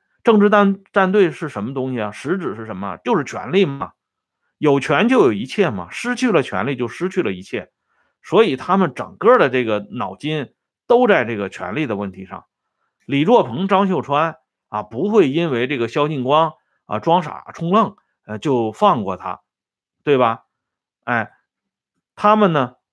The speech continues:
继续在这个海军当中搞事情，但是这么一搞呢，把这罗瑞卿搞得坐不住了。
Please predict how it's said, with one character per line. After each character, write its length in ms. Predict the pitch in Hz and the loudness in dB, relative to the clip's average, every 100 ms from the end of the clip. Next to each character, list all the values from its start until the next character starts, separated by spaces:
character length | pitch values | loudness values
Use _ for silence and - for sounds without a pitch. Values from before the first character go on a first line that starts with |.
| _ _ _ | _ _ _
继 260 | - 269 170 | -8 -4 -2
续 440 | 220 254 - _ _ _ | -2 -4 -6 _ _ _
在 200 | - 143 | -2 0
这 100 | 120 | -2
个 100 | 107 | -6
海 240 | - 101 | -10 -12
军 220 | 101 147 147 | -8 -4 0
当 220 | 127 120 | 2 2
中 300 | 117 110 _ _ _ _ _ | -2 -4 _ _ _ _ _
搞 180 | 104 101 | -10 -8
事 200 | - 123 | -6 -6
情， 200 | 101 90 _ - | -6 -12 _ -2
但 180 | 160 160 | -2 0
是 80 | |
这 140 | 165 240 | 0 0
么 120 | 139 | 0
一 140 | 135 | -4
搞 320 | 113 104 - 95 | -6 -10 -12 -10
呢， 220 | 98 92 _ _ _ _ _ _ _ _ _ | -10 -12 _ _ _ _ _ _ _ _ _
把 120 | - 107 | -4 -2
这 100 | 123 | 0
罗 180 | 113 | 2
瑞 140 | 147 139 | 2 2
卿 300 | - 151 160 | -2 -10 -10
搞 240 | 110 92 | -10 -10
得 140 | 92 101 | -12 -10
坐 180 | 139 | -8
不 100 | 180 | -6
住 200 | 208 131 | -6 -6
了。 100 | 90 | -8